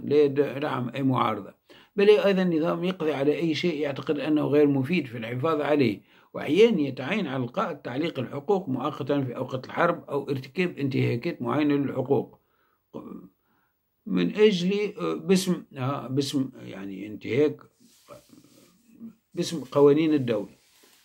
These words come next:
<coughs> لكن هذه الجرائم، هذه الجرائم، آه، يعني مؤقتة ولا تستهدف إلا المصلحة العامة، ويجب تبريرها. تتجذر الشمولية في السلوك الإجرامي الدائم، حيث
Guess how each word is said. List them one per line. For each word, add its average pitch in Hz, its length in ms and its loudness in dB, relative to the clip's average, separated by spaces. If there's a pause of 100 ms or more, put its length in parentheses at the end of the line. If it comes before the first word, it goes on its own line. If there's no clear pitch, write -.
(520)
<coughs> 698 880 2
لكن 277 260 2
هذه 254 220 6
الجرائم، 202 680 4 (880)
هذه 185 200 2
الجرائم، 147 520 4 (1600)
آه، 131 260 -4 (200)
يعني 135 520 -2 (540)
مؤقتة 226 500 2
ولا 170 180 2
تستهدف 135 500 -2
إلا 139 240 0
المصلحة 127 420 0
العامة، 139 420 0
ويجب 117 340 -2
تبريرها. 123 580 4 (320)
تتجذر 151 580 2
الشمولية 113 580 0
في - 60 -2
السلوك 127 340 -2
الإجرامي 156 480 2
الدائم، 151 400 -2
حيث 143 260 -2